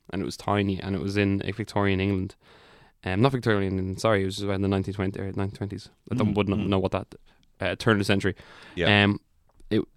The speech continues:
Speaker 1: a picture was taken of it, and then it was never seen again. Now, I'm not saying that someone from Mongolia stole it.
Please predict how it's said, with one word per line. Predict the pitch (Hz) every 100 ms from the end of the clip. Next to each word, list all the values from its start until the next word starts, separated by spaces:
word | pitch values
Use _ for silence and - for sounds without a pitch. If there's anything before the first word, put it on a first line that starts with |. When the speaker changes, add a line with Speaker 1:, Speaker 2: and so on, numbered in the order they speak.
| -
Speaker 1:
a | -
picture | - 156 -
was | 120 -
taken | 110 104
of | 98 95
it, |
and | 101
then | 101
it | 98
was | 101
never | 98
seen | 95 95
again. | 92 95 95 - _ _ _ _ _ - -
Now, | 104
I'm | 104
not | 113
saying | - 110 104
that | 95
someone | - - 117 104
from | 101
Mongolia | 104 98 98 98
stole | 95 - 101 98
it. | 92 92